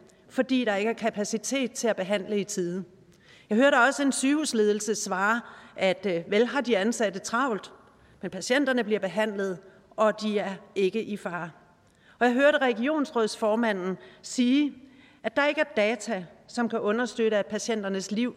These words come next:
er i fare, selvom der er travlt. Og jeg noterer mig, at ministeren siger, øh, s-, øh, svarer det samme, altså gentager regionens svar, og tilføjer, at man i øvrigt har fået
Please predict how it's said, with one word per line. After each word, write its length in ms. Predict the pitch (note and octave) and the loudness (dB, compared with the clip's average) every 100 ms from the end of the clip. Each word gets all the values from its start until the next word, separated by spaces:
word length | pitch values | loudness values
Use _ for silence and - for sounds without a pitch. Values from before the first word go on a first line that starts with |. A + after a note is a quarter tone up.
| - | -4
er 120 | G3+ | -4
i 100 | F3 | -4
fare, 360 | - E3+ F#3 G#3 - - | -6 -2 0 -2 -10 -16
selvom 420 | - B3+ A#3 F#3 E3+ | -2 0 0 -2 -6
der 60 | G3+ | -8
er 40 | |
travlt. 500 | F3 - G3 D3+ D3 - - - _ _ - - - | -8 -4 -4 -4 -8 -18 -20 -20 _ _ -20 -20 -6
Og 100 | C4 | 0
jeg 80 | C4+ | 2
noterer 420 | C4+ C4+ E4 F4 | 2 0 2 2
mig, 200 | B3+ G3+ | 4 2
at 80 | F#3+ | 0
ministeren 680 | A3+ A#3 C4+ - C4 G3 F#3+ - - | 0 2 0 2 2 0 -4 -14 -18
siger, 460 | - - A3+ C4+ B3+ - - - - - | -10 -2 2 2 0 -8 -20 -20 -20 -4
øh, 300 | G#3+ F#3 F3 | 0 2 0
s-, 140 | F3+ - | -4 0
øh, 160 | A3 G#3+ | 2 2
svarer 280 | A3 G#3 | 2 0
det 140 | B3+ B3+ | 2 0
samme, 360 | G#3+ F3 A3 | -2 0 -2
altså 180 | F3+ F3+ - | -4 -8 -2
gentager 560 | G#3+ A#3+ A#3+ A3+ F#3 | 0 0 -2 -2 0
regionens 540 | F#3 F#3 B3 G3 F3+ F3 | -2 0 -2 0 -2 -4
svar, 600 | A3+ A#3 G3+ - - - | 0 0 0 -6 -18 -4
og 140 | C#4 | -4
tilføjer, 580 | - C4 C4+ A#3+ F3+ F3+ | 0 -2 0 -2 0 0
at 180 | F#3+ F#3 | -2 -2
man 160 | F#3 | -4
i 60 | G3 | -2
øvrigt 200 | G3+ A3+ | -2 -2
har 80 | A3 | 0
fået 280 | G#3+ A#3 | 2 2